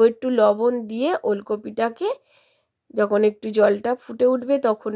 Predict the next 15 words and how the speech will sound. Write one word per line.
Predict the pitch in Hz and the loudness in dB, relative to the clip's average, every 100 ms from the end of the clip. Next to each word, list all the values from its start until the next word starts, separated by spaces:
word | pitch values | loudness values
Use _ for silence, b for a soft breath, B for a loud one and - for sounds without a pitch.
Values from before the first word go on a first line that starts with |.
| 202 | -2
এর | 202 | -2
মধ্যে | 202 202 226 208 | -4 -4 -4 -2
দিয়ে | 208 202 | -2 -2
দিতে | 202 208 214 | -6 -8 -4
হবে | 208 214 403 b b b b b | -2 -2 -4 b b b b b
একই | - 254 302 302 | 2 2 0 -4
সাইজের | 330 285 269 311 - | 2 2 0 -6 -4
কেটে | 233 214 208 | -4 -2 -2
রাখা | 208 - 339 294 | -4 -4 0 2
আলু। | 220 180 202 _ _ _ _ _ _ _ _ _ _ _ _ - | 2 -4 -12 _ _ _ _ _ _ _ _ _ _ _ _ -2
আলু | 220 233 269 294 247 | 2 4 4 6 4
আর | 330 - _ _ - | 2 -4 _ _ -2
ওলকপির | 233 254 262 262 277 349 - - | 0 0 -2 -4 -4 -10 -12 -6
সাইজ | 262 214 214 202 | 0 0 0 -2
যেন | 220 220 | -2 0